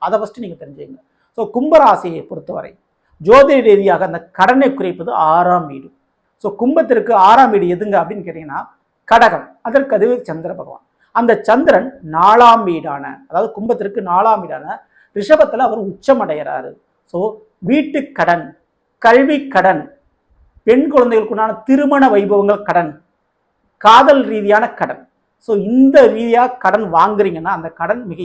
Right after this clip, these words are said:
எளிதாக அடைபடாது. அதே போல டூ வீலர் வண்டி வாகன கடன் அல்லது கெட்டிய வீடா ஒரு வீடு வாங்குறீங்க லோன் போட்டு அப்படின்னா அந்த கடன் மிக எளிதாக அடைபடுவதற்கு வாய்ப்பு மிக மிக குறைவு. அந்த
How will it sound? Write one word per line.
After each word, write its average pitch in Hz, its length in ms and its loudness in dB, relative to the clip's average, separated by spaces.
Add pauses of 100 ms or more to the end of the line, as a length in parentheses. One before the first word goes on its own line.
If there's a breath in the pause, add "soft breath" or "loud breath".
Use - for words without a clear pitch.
எளிதாக 180 300 -6
அடைபடாது. 143 460 -10 (420)
அதே 196 140 0
போல 208 120 4 (140)
டூ 311 200 0
வீலர் 311 280 4
வண்டி 208 280 -2
வாகன 269 200 2 (120)
கடன் - 200 -18 (320)
அல்லது 233 180 2 (100)
கெட்டிய 254 440 0
வீடா 233 280 2
ஒரு 180 140 0
வீடு 226 200 -2
வாங்குறீங்க 180 420 -2
லோன் 180 200 -6
போட்டு 175 200 -16
அப்படின்னா 180 320 -14
அந்த 202 320 -8
கடன் 165 220 -14 (300)
மிக 185 120 -6 (200)
எளிதாக 233 340 2 (180)
அடைபடுவதற்கு 196 640 -2 (160)
வாய்ப்பு 214 380 2 (100)
மிக 208 180 -4 (100)
மிக 247 180 -8 (160)
குறைவு. 151 420 -14 (560 soft breath)
அந்த 208 160 -2